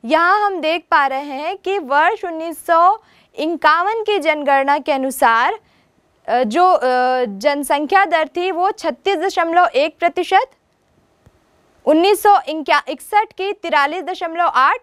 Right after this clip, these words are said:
उन्नीस सौ इकहत्तर की चौवन दशमलव छः, उन्नीस सौ इक्यासी की अड़सठ दशमलव चार और उन्नीस सौ इक्यानवे की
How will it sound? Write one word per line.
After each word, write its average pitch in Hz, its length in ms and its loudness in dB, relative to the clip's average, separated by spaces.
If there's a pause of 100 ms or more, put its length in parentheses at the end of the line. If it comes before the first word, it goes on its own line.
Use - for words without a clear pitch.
(800)
उन्नीस 320 340 -2
सौ 403 160 4
इकहत्तर 370 640 -2
की 359 380 -6 (180)
चौवन 330 340 0
दशमलव 339 460 -2
छः, 349 280 0 (840)
उन्नीस 339 380 2
सौ 403 160 6
इक्यासी 320 580 0
की 392 140 -2
अड़सठ 294 420 0
दशमलव 339 440 -6
चार 349 380 0
और 359 80 -2
उन्नीस 302 320 -8
सौ 339 60 -2
इक्यानवे 285 540 -2
की 349 180 -4